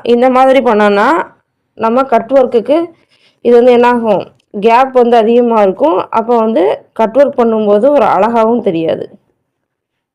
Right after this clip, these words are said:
அங்கங்க ரொம்ப பெருசு பெருசா போடும்போது கட் ஒர்க் பண்றதுக்கே ஒரு அழகே இல்லாம அந்த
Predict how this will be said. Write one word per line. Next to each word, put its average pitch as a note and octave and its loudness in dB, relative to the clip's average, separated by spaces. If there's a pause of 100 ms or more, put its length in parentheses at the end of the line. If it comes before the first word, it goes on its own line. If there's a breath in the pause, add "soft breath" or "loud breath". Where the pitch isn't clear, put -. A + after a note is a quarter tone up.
(2250)
அங்கங்க C4 4 (100)
ரொம்ப A#3+ 2
பெருசு B3+ 2
பெருசா C#4 2 (100)
போடும்போது A#3 2 (180)
கட் G#3+ -2
ஒர்க் B3 -2
பண்றதுக்கே G#3+ 0 (200)
ஒரு G3+ 2 (1000)
அழகே B3+ 2
இல்லாம G#3+ 2 (180)
அந்த G#3+ 2